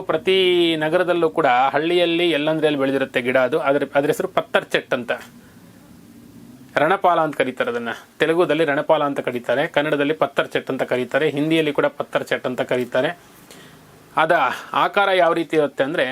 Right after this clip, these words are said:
ನಿಮಗೆ ಈ ಬಳಪದ ಎಲೆ ಬರುತ್ತೆ ನೋಡಿ, ಆ ರೀತಿ ಇರುತ್ತೆ.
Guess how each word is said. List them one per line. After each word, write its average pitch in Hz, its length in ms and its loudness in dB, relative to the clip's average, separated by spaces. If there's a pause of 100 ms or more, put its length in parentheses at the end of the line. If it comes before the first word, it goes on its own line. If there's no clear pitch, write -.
(320)
ನಿಮಗೆ 143 300 2 (1040)
ಈ 165 120 2 (460)
ಬಳಪದ 202 300 2
ಎಲೆ 170 300 4
ಬರುತ್ತೆ 135 280 -2
ನೋಡಿ, 117 140 -4 (180)
ಆ 143 180 2
ರೀತಿ 151 260 -2
ಇರುತ್ತೆ. 127 280 0